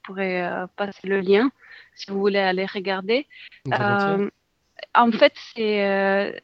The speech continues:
Speaker 1: dans, dans cette clinique, euh, ils, ils disent qu'ils ont traité, euh, plus de mille cinq cents patients. C'est, c'est une clinique, euh, qui est, qui a été créée en deux mille deux,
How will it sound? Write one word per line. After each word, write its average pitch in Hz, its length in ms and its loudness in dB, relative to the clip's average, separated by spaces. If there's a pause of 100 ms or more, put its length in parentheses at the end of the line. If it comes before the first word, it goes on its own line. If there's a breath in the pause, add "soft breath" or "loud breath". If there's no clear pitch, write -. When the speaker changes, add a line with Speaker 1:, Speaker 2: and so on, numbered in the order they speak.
(220)
Speaker 1:
dans, 196 640 0 (120)
dans 196 200 0
cette 247 220 -6
clinique, 277 560 6 (680 loud breath)
euh, 196 440 4
ils, 208 460 -8
ils 196 320 -2 (200)
disent 247 220 -2
qu'ils 214 240 0
ont 226 120 6 (180)
traité, 240 720 2
euh, 185 360 2
plus - 360 -8
de 208 80 0
mille 214 160 6
cinq 226 200 0
cents 220 200 -2
patients. 226 560 0
C'est, 202 300 2
c'est 202 120 0
une 208 120 4
clinique, 254 400 -6
euh, 202 580 2 (380)
qui 226 180 -4
est, 202 540 -2
qui 220 100 -4
a 208 40 0
été 214 180 -6
créée 247 200 -4
en 240 100 4
deux 190 200 2
mille 226 220 0
deux, 196 240 0